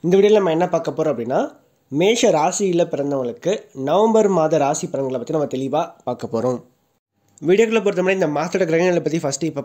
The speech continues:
பார்த்துலாங்க. மாத தொடக்கத்துல மேஷத்துல ராகு இருக்காரு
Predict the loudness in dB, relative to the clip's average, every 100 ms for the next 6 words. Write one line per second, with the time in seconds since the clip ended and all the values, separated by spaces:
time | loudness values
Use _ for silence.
0 | -8 -6 -6 -6 -4 -4 -4 -6 -10 -4
1 | -2 0 -2 0 0 0 -4 -2 -2 -4
2 | -10 _ _ _ -2 0 0 -2 -2 -2
3 | -2 -4 -2 -4 -4 -2 -2